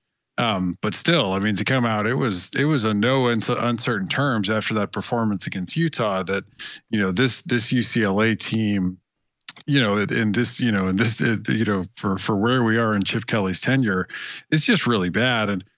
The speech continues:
you know, we, a couple of years ago, we sort of talked about, right, like, the, <clears throat> you know, the coordinator changes that had to happen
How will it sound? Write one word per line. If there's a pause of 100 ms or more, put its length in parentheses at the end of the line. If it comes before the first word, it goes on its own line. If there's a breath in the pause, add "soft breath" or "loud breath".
(140)
you
know,
we,
a
couple
of
years
ago,
we
sort
of
talked
about,
right,
like,
the, (140)
<clears throat>
you
know,
the
coordinator
changes
that
had
to
happen